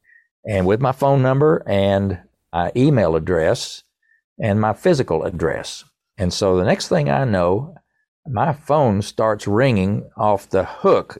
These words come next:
and as soon as that magazine hits the street, I mean, it rang and rang and rang. You could put your hand on the receiver and pick it up, and somebody was on the phone.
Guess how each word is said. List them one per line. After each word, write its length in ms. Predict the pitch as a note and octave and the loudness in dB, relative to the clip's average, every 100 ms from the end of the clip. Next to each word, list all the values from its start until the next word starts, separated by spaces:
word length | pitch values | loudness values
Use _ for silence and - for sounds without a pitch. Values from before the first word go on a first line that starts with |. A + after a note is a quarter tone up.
| - | -6
and 320 | B2+ F#2 F2 | -2 -2 -4
as 80 | - | -4
soon 180 | - D#3 | 0 0
as 100 | G2 | 2
that 200 | B2 G2+ | 0 0
magazine 640 | G#2 B2 G2 E2 F#2+ G2 | -2 0 -2 0 0 0
hits 280 | G2 G2 - | -2 -4 -6
the 120 | E2+ | -10
street, 460 | - G#2+ E2 - _ G2 | -4 -4 -4 -8 _ -4
I 100 | B2 | -2
mean, 300 | B2+ A2+ G#2+ | 0 0 0
it 240 | A#2+ C#3 | 0 0
rang 500 | A2 A2+ A#2 A#2+ C#3+ | 0 0 2 0 -2
and 240 | - F#2+ | -2 -2
rang 400 | F#2+ G2 G2 G2+ - | 0 0 -2 -4 -6
and 240 | F2+ F2 | -6 -2
rang. 380 | B2+ D3+ D#2 - _ - - | 0 0 -2 -10 _ -18 -2
You 140 | C3+ | 0
could 160 | C#3 - | 0 0
put 200 | B2 - | -2 0
your 120 | G2+ | 0
hand 260 | C#3 E3+ | 2 2
on 160 | D#3+ E3 | 2 2
the 80 | D#3+ | 2
receiver 480 | D3+ - A2+ A2 G2+ | 2 2 2 4 2
and 120 | F2+ | 0
pick 200 | B2+ C3 | 0 -2
it 100 | G#2 | 0
up, 340 | B2 F#2+ - | 0 0 -2
and 160 | F2+ D#2+ | -6 -4
somebody 480 | - A#2 F2+ E2+ E2 | -2 0 0 0 0
was 180 | E2 | 0
on 220 | F2 F2 F2+ | 0 0 -2
the 60 | |
phone. 340 | F2 G2 C#2+ | -2 -2 -4